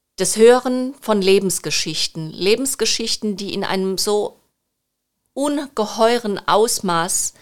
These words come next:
interessant, spannend, tragisch auch sind. Und, ähm, dann diese Lebensgeschichten zu einer Geschichte zu verarbeiten,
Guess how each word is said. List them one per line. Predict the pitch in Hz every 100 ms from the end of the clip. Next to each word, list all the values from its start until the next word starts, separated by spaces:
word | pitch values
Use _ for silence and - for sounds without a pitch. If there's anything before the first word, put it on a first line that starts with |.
| _ _
interessant, | - 226 - 190 - 202 190 180 175 - _ _
spannend, | - - 214 208 185 170 - - _ _
tragisch | - 185 196 277 202 - -
auch | 147 147
sind. | - 165 214 - - - - - - - -
Und, | 233 254 - -
ähm, | 202 202 208 - -
dann | 202 196
diese | 220 226 233
Lebensgeschichten | 214 220 214 - 202 - 214 - 220
zu | 214 220
einer | 202 190
Geschichte | 196 - 233 - 226 220
zu | 220 214
verarbeiten, | - 185 - 185 190 202 202 202 202 214